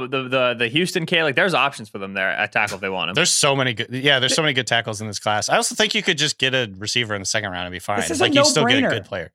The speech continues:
Speaker 2: Yeah.
Speaker 3: They just won two Super Bowls with a terrible receiving core. Their last Super Bowl with Tyreek Hill, they lost. Their two after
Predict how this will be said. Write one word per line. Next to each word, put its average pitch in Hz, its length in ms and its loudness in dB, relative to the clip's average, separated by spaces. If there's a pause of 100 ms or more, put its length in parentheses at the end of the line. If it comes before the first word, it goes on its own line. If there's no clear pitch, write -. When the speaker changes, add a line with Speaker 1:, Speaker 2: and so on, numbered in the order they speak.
(140)
Speaker 2:
Yeah. 87 140 -4
Speaker 3:
They 311 120 0
just 330 240 0
won 359 220 2
two 311 160 2
Super 349 260 0
Bowls 220 420 0
with 254 200 0
a 254 40 0
terrible 285 380 2
receiving 277 320 -2
core. 202 160 0
Their 240 180 2
last 285 300 2
Super 311 180 -2
Bowl 277 200 2
with 269 180 -2
Tyreek 254 340 2
Hill, 233 160 0
they 220 120 0
lost. 185 520 0
Their 185 140 -2
two 240 260 2
after 214 520 2